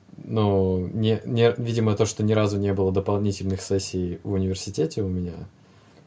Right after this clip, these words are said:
это понимание пришло уже в компании. Вот. А студентам, которые сейчас, э, заканчивают или закончили, э, я еще слушая прошлые выпуски,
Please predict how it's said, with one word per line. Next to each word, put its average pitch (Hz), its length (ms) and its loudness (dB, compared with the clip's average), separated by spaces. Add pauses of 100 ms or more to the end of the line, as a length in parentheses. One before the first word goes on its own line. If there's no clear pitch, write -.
(140)
это 107 560 2
понимание 101 480 4
пришло 98 340 0
уже 98 320 2 (100)
в - 80 -20
компании. 90 540 0 (1040)
Вот. 95 420 -2
А 92 200 0
студентам, 110 520 0
которые 101 400 2
сейчас, 135 500 -4 (680)
э, 90 240 -2
заканчивают 107 680 2
или 101 200 2
закончили, 104 640 0 (540)
э, 92 460 0
я 104 120 4
еще 110 200 2
слушая 107 380 0
прошлые 98 460 2
выпуски, 101 580 -2